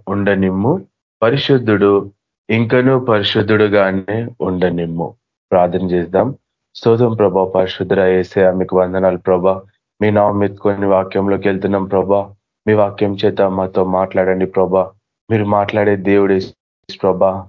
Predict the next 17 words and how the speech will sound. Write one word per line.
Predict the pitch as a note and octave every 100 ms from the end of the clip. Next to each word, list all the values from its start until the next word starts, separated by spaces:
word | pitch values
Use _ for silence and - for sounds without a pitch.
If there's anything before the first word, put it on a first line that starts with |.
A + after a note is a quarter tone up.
| G2+
మీ | G2+
స్వరాన్ని | G2+ - G2 F#2+ G2
మాకు | F#2+ F#2
దయచేయండి | F#2+ G2 F#2+ G2+ F#2+
ప్రభా. | F#2 F2+ F#2 F#2+ - _ _ _
మీ | A2
స్వరాన్ని | G#2+ A2 G#2+ G#2+
ప్రభా | G#2+ G#2+ G#2
మాకు | G#2 G#2 G2+
వినిపింపజేయండి | G#2 G2+ A2+ G#2+ A2 G#2 G2+ F#2+
ప్రభా. | F#2 F#2 F2 F#2 F2+ _ _ _ -
మీ | G#2
ఆత్మీయమైన | F#2+ F#2+ G2+ G2+ F#2+ F#2+ G2
తలంపులు, | F#2+ F#2 F#2+ F2+ F#2 G2 F#2+ - _
మీ | G#2 G#2
ఆత్మీయమైన | G2 G2 G2+ G#2 G2+ G2 F#2+
ఆలోచనలు, | F#2+ G2 G2 F#2+ G2 F#2+ G2+ G#2